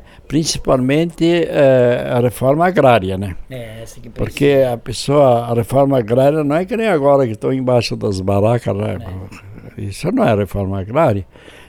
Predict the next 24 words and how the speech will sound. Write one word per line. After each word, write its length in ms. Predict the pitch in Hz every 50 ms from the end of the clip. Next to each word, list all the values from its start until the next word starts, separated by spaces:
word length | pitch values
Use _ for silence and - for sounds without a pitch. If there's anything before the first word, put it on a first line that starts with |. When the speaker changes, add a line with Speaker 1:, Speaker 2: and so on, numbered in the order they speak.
| - - 107 98
Speaker 1:
Tem 140 | 135 139
que 360 | 131 - 143 120 117 104 98 - _ _ - - - - - - - _ _ - -
ter 120 | - 131 131
a, 320 | 127 123 120 117 120 - - _ - -
ter 160 | - 135 127 127
a, 320 | 120 117 110 110 110 110 - - -
ter 120 | - 127
a 100 | 123 120
terra 540 | 110 - - 123 120 123 139 160 190 220 220
e 40 | 180
depois 460 | 151 147 120 - - 139 143 131 -
fazer 640 | - - 127 120 101 101 123 135 135 127 107 90 -
Speaker 2:
A 60 | -
estrutura, 640 | 127 - - - 202 214 208 - 208 202 226 208 165
né? 260 | 135 135 156 196 185 - 120
Speaker 1:
a 60 | 117
estrutura, 840 | 110 - - 151 139 - - - 139 151 170 170 160 143 127 101 - - - - - - - _ -
tem 220 | 123 127 127 120
que, 140 | 113 123 117
tinha 280 | - - 135 139 135
que 120 | 120 - 127
ter 260 | - - 135 131 123
escola, 680 | 117 - - - - - 139 147 147 147 143 127 117 113
igreja, 800 | 107 98 101 117 123 135 147 151 143 135 113 110 117 110 98 -